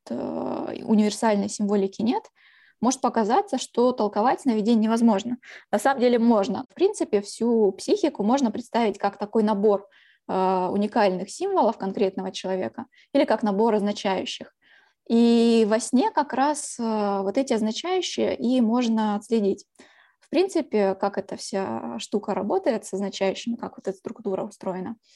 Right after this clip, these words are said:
они все друг с другом связаны. И вот, э, точно так же, как мы можем, а, видеть означающее сновидение, точно так же мы можем видеть его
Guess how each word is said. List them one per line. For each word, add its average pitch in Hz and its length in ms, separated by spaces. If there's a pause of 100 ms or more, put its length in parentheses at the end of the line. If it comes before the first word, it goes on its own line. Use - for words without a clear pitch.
(160)
они 320 140
все 277 240
друг 226 140
с 226 40
другом 226 240
связаны. 214 460 (380)
И 233 580
вот, 208 200 (100)
э, 214 100
точно 240 340
так 240 200
же, 220 120
как 208 220
мы 208 100
можем, 208 520
а, - 420
видеть 202 360
означающее 196 680
сновидение, 240 540
точно - 300
так 262 200
же 214 80
мы 202 100
можем 202 300
видеть 202 300
его 208 300